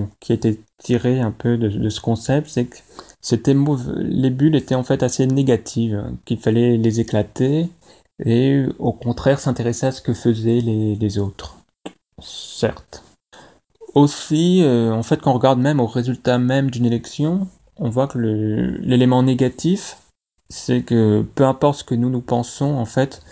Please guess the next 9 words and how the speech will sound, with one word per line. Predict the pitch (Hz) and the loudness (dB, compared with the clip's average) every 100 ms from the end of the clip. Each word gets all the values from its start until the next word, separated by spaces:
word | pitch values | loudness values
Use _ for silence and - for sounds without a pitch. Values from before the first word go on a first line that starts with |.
| - - 123 | -20 -6 4
l'élection | 127 131 147 147 | 4 4 0 0
va | 120 | 0
entraîner | 123 - 123 | -2 0 2
l'ensemble | 131 165 - 160 | 4 2 2 2
d'une | 143 147 | 2 0
population | 147 143 139 135 - 135 | 0 2 2 0 -4 -4
dans | 135 | -4
une | 123 120 123 - | -2 -2 -2 -2
unique | 127 123 123 - | 2 2 0 -2